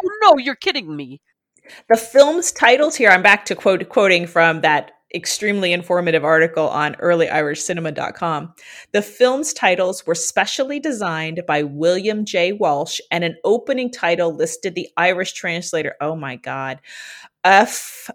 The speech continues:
Speaker 2: I A C H R A. That's his
Speaker 1: Okay.
Speaker 2: first name.
Speaker 1: Wait,
Speaker 2: Or
Speaker 1: wait, wait.
Speaker 2: her.
Speaker 1: Wait, wait, wait. F I A C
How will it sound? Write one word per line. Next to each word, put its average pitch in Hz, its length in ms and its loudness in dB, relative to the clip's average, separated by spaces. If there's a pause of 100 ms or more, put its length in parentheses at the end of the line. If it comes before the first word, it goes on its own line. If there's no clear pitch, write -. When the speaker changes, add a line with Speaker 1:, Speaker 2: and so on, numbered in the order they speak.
(260)
Speaker 2:
I 170 480 6 (160)
A 156 560 -2
C 226 760 -8
H 170 440 -2 (140)
R 175 360 2
A. 135 440 -6
That's 151 200 -4
his 202 140 -6
Speaker 1:
Okay. 175 80 -10
Speaker 2:
first 165 320 -4
name. 127 400 -14
Speaker 1:
Wait, 202 140 -4
Speaker 2:
Or 160 160 0
Speaker 1:
wait, 165 100 -6
wait. 165 160 0
Speaker 2:
her. 147 240 -2 (260)
Speaker 1:
Wait, 214 160 -4
wait, 226 200 -4
wait. 156 240 -6 (120)
F - 420 -2 (340)
I 214 500 4
A 165 560 -6 (180)
C 226 320 -12